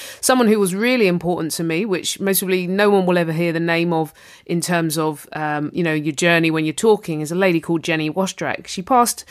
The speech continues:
a couple of years ago, but she was the one reason I would say I've gone on to be able to achieve my dream of playing cricket at the high level. Um, you know, she realised from a young age, she was one of the first people who spotted me as a talent about twelve years old.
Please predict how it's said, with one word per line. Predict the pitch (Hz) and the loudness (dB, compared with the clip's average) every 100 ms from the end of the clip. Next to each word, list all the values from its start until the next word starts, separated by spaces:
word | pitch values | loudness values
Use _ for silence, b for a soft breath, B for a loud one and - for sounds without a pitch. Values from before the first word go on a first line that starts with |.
| B B B | B B B
a | 190 | -4
couple | - 175 | -4 0
of | 185 165 | 0 4
years | 185 180 | 4 4
ago, | 160 165 156 | 2 -2 -2
but | 151 | -2
she | - 262 | 0 2
was | 262 196 170 - | 4 4 2 -2
the | 156 180 | -2 0
one | 170 185 180 | 2 2 4
reason | 175 190 165 156 | 2 2 0 -2
I | 160 | -2
would | 156 147 | -2 -4
say | - 151 | -2 -2
I've | 151 151 | -2 -4
gone | - 160 | 0 0
on | 151 151 | 2 0
to | - 147 - | -2 -4 -4
be | - 165 | -2 0
able | 156 | 0
to | 135 | -2
achieve | 156 - 165 | -2 2 2
my | 156 151 | 2 0
dream | 156 156 | 0 0
of | 151 143 | 0 -2
playing | 160 151 147 | -2 -2 -2
cricket | 156 - - | -6 -8 -8
at | |
the | 143 | -6
high | 135 143 | -4 -2
level. | 151 160 82 87 B B B B B | 0 0 -2 -6 B B B B B
Um, | - 190 190 - _ | 2 4 4 -4 _
you | 208 | 4
know, | 202 | 4
she | 185 247 247 | 4 4 4
realised | 233 220 196 185 | 6 6 6 4
from | 190 180 | 4 4
a | |
young | 180 180 | 6 6
age, | 175 | 4
she | 170 | 2
was | 190 | 0
one | 185 | 2
of | 170 | 0
the | |
first | - 190 170 | 0 0 0
people | - 165 156 | -2 -4 -2
who | 165 | -2
spotted | - 175 156 151 | -2 -4 -4 -2
me | 160 | -2
as | 151 | 0
a | 151 | -2
talent | - 175 175 160 | -2 2 2 0
about | 110 143 - | -2 -4 -2
twelve | - 165 151 | 0 2 2
years | 156 147 | 2 2
old. | 156 156 | 2 2